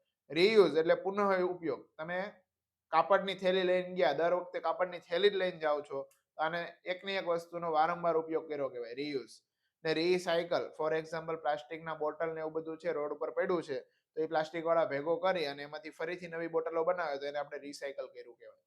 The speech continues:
ચાલો, એઇટી વન, ઉદ્યોગોમાંથી નીકળતા કચરામાં કયા હાનિકારક રસાયણો હોય?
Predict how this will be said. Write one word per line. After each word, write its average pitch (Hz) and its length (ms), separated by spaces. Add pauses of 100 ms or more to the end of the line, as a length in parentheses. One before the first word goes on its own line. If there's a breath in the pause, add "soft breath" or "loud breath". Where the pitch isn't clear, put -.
(540)
ચાલો, 139 380 (220)
એઇટી 170 240
વન, 190 420 (440)
ઉદ્યોગોમાંથી 202 720
નીકળતા 190 360
કચરામાં 180 500
કયા 175 280
હાનિકારક 170 520
રસાયણો 160 460
હોય? 156 360